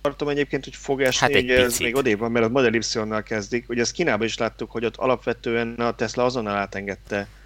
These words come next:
Speaker 1: azt, amit megsporolt a vámon például a vásárlóknak, azért itt is van egy tíz százalékos E U-s vám.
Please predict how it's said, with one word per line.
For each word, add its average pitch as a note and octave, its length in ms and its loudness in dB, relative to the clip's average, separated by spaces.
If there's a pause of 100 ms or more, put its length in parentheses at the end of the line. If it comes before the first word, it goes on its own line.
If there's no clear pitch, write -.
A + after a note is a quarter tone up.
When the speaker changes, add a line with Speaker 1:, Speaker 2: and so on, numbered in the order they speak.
(300)
Speaker 1:
azt, A2+ 220 0
amit G#2+ 160 -6
megsporolt G#2+ 500 -4
a G2+ 80 0
vámon G2 540 -4
például G2 640 -6
a G2 180 0
vásárlóknak, G2+ 800 0
azért G#2 200 0
itt G#2+ 140 -4
is G2 100 -2
van G#2 100 -2
egy F#2+ 80 -6
tíz F#2+ 180 -4
százalékos G2 560 0
E G2 80 -6
U-s G2+ 200 -2
vám. A2+ 300 0